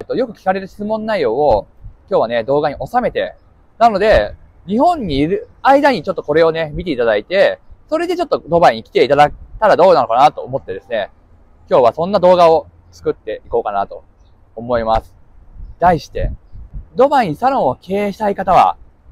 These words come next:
ドバイに来る前に、これをまず見てくださいっていうね、動画を作っていこうかなと思います。まず、最初に、まず聞かれる内容で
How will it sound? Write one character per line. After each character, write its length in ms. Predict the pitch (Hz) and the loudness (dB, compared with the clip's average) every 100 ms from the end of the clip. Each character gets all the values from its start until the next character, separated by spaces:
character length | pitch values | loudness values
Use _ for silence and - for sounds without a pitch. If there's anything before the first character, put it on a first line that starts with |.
| - - _ _ - | -20 -20 _ _ 4
ド 160 | 269 | 6
バ 140 | 302 254 | 8 4
イ 60 | |
に 100 | 185 | 2
来 120 | - | 2
る 100 | 233 | 2
前 200 | 220 202 | 4 2
に、 200 | 147 101 - _ _ - - - - - _ | 0 -12 -20 _ _ -20 -20 -20 -20 -20 _
こ 180 | - 277 | 0 4
れ 160 | 320 | 6
を 60 | 302 | 6
ま 120 | 320 | 6
ず 100 | 277 | 2
見 120 | 302 | -2
て 120 | 320 330 | -4 -2
く 40 | |
だ 180 | 349 330 | 0 -2
さ 320 | - 403 403 | -6 -8 -6
い 60 | 320 | -6
っ 20 | - _ 339 359 370 - - - - _ | -10 _ -20 -20 -20 -20 -20 -20 -20 _
て 80 | 135 | -8
い 100 | 131 | -8
う 120 | 123 | -6
ね、 260 | 123 131 117 - | -6 -6 -8 -10
動 160 | 120 131 | -4 -2
画 160 | 123 123 | 0 -2
を 240 | 123 - - | -2 -6 -16
作 180 | - 135 | -18 -16
っ 20 | |
て 200 | 120 - | -16 -16
い 60 | 107 | -12
こ 100 | 120 | -10
う 40 | |
か 80 | 110 | -6
な 160 | 110 107 | -4 -6
と 140 | 101 - _ _ _ _ _ | -6 -14 _ _ _ _ _
思 220 | 110 110 | -10 -6
い 40 | 110 | -2
ま 140 | 104 | -2
す。 140 | - _ _ _ _ _ _ | -4 _ _ _ _ _ _
ま 160 | 247 330 | -2 -2
ず、 400 | 285 220 113 90 - - - _ | 2 2 2 -2 -10 -20 -20 _
最 260 | 247 294 | -4 -4
初 160 | 285 311 | -4 -8
に、 360 | 302 180 101 - _ _ - | -6 -4 -4 -6 _ _ -18
ま 60 | |
ず 40 | 196 | -18
聞 140 | - | -6
か 80 | 330 | -4
れ 100 | 381 | -4
る 120 | 370 | -6
内 240 | 320 320 311 | -6 -6 -4
容 160 | 302 | -6
で 400 | 302 277 135 - | -4 -4 -4 -6